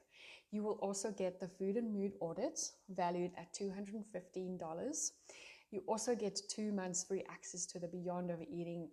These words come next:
Recovery and Yoga membership, value at a hundred and ninety-eight dollars. And this will give you the clarity on how to handle an urge or craving, which is priceless. And for every purchase,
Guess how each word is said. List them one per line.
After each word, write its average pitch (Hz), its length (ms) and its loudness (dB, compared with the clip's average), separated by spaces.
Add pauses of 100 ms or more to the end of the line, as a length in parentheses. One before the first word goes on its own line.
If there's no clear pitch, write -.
(140)
Recovery 165 680 -6
and 160 200 -6
Yoga 165 320 0
membership, 165 600 -4 (500)
value 175 340 2 (100)
at 165 80 -4
a 160 60 -4 (100)
hundred 175 280 -2
and 170 120 -2
ninety-eight 160 520 -8
dollars. 180 500 -4 (640)
And 220 340 2 (240)
this 254 180 2
will 247 160 0
give 220 140 -2
you 202 140 0
the 180 100 0
clarity 196 500 0
on 165 240 0
how 180 120 -4
to 180 100 0 (140)
handle 196 320 0
an 190 120 0
urge 190 440 2
or 170 120 -4
craving, 180 560 0 (200)
which 180 180 -8
is 170 120 -8
priceless. - 720 -2 (400)
And 180 380 2 (600)
for 208 220 6 (100)
every 214 300 4
purchase, 180 880 0